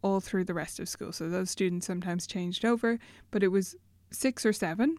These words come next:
pretty much all the time. As soon as I got my second group after her, right, it was around six or seven all the way through the rest of school, three more years of school, all of college. So that's another four years.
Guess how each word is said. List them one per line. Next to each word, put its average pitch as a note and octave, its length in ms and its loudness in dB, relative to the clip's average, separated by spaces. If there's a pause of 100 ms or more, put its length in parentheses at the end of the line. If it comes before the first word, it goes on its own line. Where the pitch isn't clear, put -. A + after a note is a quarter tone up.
(100)
pretty G3+ 180 2
much F#3+ 300 0
all F3 180 0
the F3+ 120 -4
time. E3 420 -6 (480)
As A#3 160 2
soon G#3+ 220 8
as G3+ 120 6
I F#3+ 160 4
got F#3+ 300 2
my F3 140 -4
second F3+ 420 -4
group D#3+ 260 -4
after F3 320 -4
her, F3 280 -2
right, D#3+ 340 -6 (140)
it F#3+ 160 2
was F#3 180 0
around F3 340 0
six - 260 -6
or F3+ 60 0
seven F3+ 400 -2
all C#4 220 4
the C4 100 4
way A3 160 4
through F#3 480 2
the F3+ 120 -6
rest F#3+ 240 0
of F#3 100 -2
school, C4+ 520 2 (340)
three A3+ 180 4
more G#3 160 6
years G3+ 200 6
of F#3+ 100 2
school, F#3+ 560 4 (240)
all F#3+ 180 4
of F3 100 -6
college. - 600 -6 (280)
So - 140 -4
that's F3 180 -4
another F3+ 260 0
four D#3 240 -6
years. - 420 -10